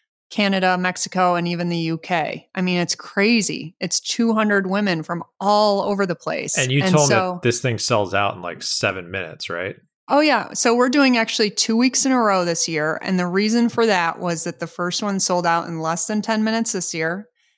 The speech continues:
Speaker 1: And the wait list grew so fast that I was like, "Oh my God, well, maybe I guess we can do another one." And I called the golf course. His name's Daryl,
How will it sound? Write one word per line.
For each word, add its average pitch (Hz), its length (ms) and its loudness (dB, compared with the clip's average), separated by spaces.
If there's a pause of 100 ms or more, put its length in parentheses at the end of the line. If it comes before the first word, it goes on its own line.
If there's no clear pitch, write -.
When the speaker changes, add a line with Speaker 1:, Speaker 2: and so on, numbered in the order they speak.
(300)
Speaker 1:
And 185 420 -2
the 190 100 2
wait 190 360 0
list 262 400 2
grew 190 420 4
so 196 400 2
fast - 800 -2 (540)
that 202 100 0
I 196 80 2
was 196 220 0
like, 180 340 0 (180)
"Oh 220 40 -8
my 190 280 -6
God, 190 320 -4
well, 165 120 -6
maybe 220 340 -2
I 156 80 -4
guess 190 340 -6
we 175 140 -4
can 170 220 -4
do 185 180 -2
another 208 380 0
one." 180 500 0
And 190 240 0
I 180 120 0
called 208 380 0
the 226 60 -2
golf 185 340 2
course. 196 520 0
His 170 160 -4
name's 196 340 2
Daryl, 180 600 2